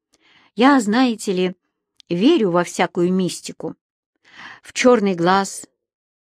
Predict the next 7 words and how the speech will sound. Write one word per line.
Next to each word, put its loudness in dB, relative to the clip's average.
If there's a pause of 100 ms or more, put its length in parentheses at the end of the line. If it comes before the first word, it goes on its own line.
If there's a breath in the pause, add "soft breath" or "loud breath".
(420)
в -6
заговор, 0 (540)
в -18
тонкую 0
энергию. 0 (500)
Ну-ка, -2
попробуйте». -2